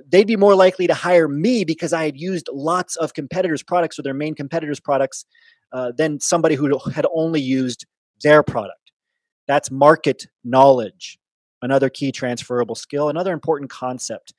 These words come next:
Uh, finally, and I'm just talking about this overall framework here, this initial framework to get you started so that you have some confidence, so you know that, oh, okay,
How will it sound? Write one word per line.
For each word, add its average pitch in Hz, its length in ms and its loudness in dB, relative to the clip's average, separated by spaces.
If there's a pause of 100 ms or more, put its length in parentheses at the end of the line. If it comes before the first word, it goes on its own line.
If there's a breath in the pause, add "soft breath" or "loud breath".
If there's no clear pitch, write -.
(420 soft breath)
Uh, 120 120 -8
finally, 190 600 4 (520)
and 139 120 -6
I'm 135 120 -4
just 147 160 -4
talking 143 280 0
about 127 220 0
this 127 160 -6 (100)
overall 139 460 4
framework 143 540 -4
here, 127 240 -4
this 123 160 -4
initial 147 340 -2
framework 135 400 -4
to - 80 -20
get - 180 -10
you 135 60 -10
started 143 480 -2 (300 soft breath)
so - 140 0
that 208 120 4
you 196 80 0
have 214 180 0
some 175 140 -6
confidence, 151 560 -2
so 180 80 -6
you 170 80 -2
know 185 160 10
that, 165 160 6
oh, 190 280 12
okay, 139 340 4